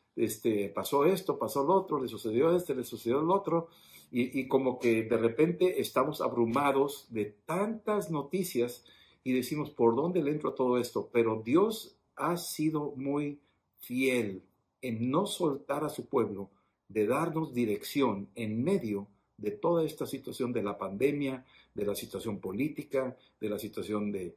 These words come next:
económica, de la situación social, de lo que está pasando en el mundo, de las cosas climatológicas, todos estos temas.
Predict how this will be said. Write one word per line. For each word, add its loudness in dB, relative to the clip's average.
económica, 0
de 0
la 0
situación -6
social, -2
de 0
lo -2
que -8
está -4
pasando 0
en -4
el -8
mundo, 0
de -2
las -4
cosas -2
climatológicas, -4
todos 6
estos 4
temas. -2